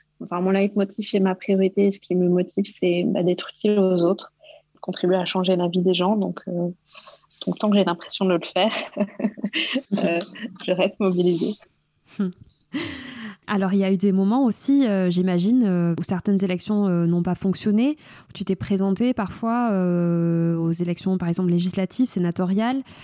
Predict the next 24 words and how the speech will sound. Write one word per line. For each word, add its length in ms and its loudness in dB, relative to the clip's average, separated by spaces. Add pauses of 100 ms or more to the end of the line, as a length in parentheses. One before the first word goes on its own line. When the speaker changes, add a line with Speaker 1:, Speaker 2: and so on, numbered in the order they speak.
(220)
Speaker 2:
Première 300 0
fois, 180 -2
ça 140 -4
n'a 340 -2
pas 160 -4
forcément 340 -4
marché 280 -2
du 100 2
premier 340 0
coup, 240 0
jusqu'à, 840 0
euh, 40 0
l'élection 440 0
au 20 0
Parlement 320 2
européen. 500 0 (460)
Comment 140 2
est-ce 100 -2
que 40 0
tu 120 -4
as 100 0
vécu 360 0
ces 180 -2
périodes 640 0